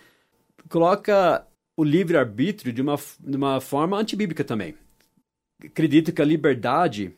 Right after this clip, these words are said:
nunca é afetada, por exemplo, a-, pela natureza do homem. Claro que a natureza do homem afeta as nossas escolhas. Por exemplo, o homem, nós vemos trechos na Bíblia assim que mostram que o homem,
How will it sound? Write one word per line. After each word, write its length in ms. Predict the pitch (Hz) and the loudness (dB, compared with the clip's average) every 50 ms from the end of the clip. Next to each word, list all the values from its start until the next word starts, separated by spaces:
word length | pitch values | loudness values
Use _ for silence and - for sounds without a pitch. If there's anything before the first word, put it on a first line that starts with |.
| _ _ _ _ _ _ _ _ - | _ _ _ _ _ _ _ _ -16
nunca 560 | 127 123 127 135 170 220 233 220 - 190 131 | -12 -8 -4 -2 0 0 0 -2 -2 -2 0
é 80 | 120 143 | 0 0
afetada, 600 | 147 - - 147 151 - 135 131 135 120 117 113 | -2 -2 -4 -6 -4 -4 -2 -2 -2 -4 -6 -8
por 140 | - 127 | -8 -8
exemplo, 280 | 117 107 117 113 - 135 | -6 -6 -6 -6 -4 -4
a-, 80 | 110 - | -4 -4
pela 340 | - - 131 - 143 139 | -6 -10 -8 -4 -4 -2
natureza 460 | 131 135 139 139 - 139 135 131 131 135 | -2 -2 -2 -2 -2 0 0 0 -2 -2
do 100 | 123 113 | -4 -4
homem. 280 | 107 101 90 87 90 _ _ _ - | -4 -4 -6 -10 -14 _ _ _ -8
Claro 360 | - 160 165 190 233 254 247 | -4 -2 -2 0 0 -2 -2
que 100 | - 185 | -2 -2
a 20 | |
natureza 380 | 165 143 143 - 139 123 120 104 | -2 -2 -4 -4 -4 -6 -4 -4
do 80 | 110 113 | -4 -4
homem 180 | 107 104 107 | -4 -4 -6
afeta 440 | 95 - - 107 101 - - - - _ _ _ _ _ _ _ _ _ - | -8 -8 -8 -8 -10 -10 -10 -18 -20 _ _ _ _ _ _ _ _ _ -12
as 120 | 101 104 | -10 -8
nossas 220 | 101 110 107 107 113 107 | -6 -6 -8 -8 -10 -12
escolhas. 540 | - - - 104 90 80 - - - - _ _ _ _ _ _ _ _ _ _ _ _ _ _ _ _ _ _ _ _ _ _ _ | -12 -8 -8 -8 -8 -10 -12 -16 -20 -20 _ _ _ _ _ _ _ _ _ _ _ _ _ _ _ _ _ _ _ _ _ _ _
Por 140 | - 143 147 | 2 2 2
exemplo, 460 | 147 104 120 139 147 139 139 123 113 | 2 2 2 2 2 0 0 -2 -2
o 20 | |
homem, 340 | 110 117 135 160 170 127 110 98 | 0 2 2 2 0 0 -2 -4
nós 200 | 98 104 107 104 | -6 -6 -6 -6
vemos 260 | - 120 147 175 160 | -4 -4 -4 -4 -6
trechos 280 | - - 139 135 135 - | -4 -2 -2 -2 -2 -4
na 100 | 120 120 113 | -8 -6 -4
Bíblia 240 | 104 113 104 104 104 | -4 -4 -4 -4 -6
assim 260 | - - 123 113 110 | -6 -6 -8 -8 -8
que 120 | - - | -8 -8
mostram 440 | 110 107 110 120 139 143 - - 117 | -6 -4 -2 0 -2 -2 -4 -8 -12
que 120 | 107 - 131 | -10 -8 -6
o 40 | 110 | -4
homem, 440 | 113 123 147 165 143 120 104 101 | -2 -2 0 0 0 -2 -4 -8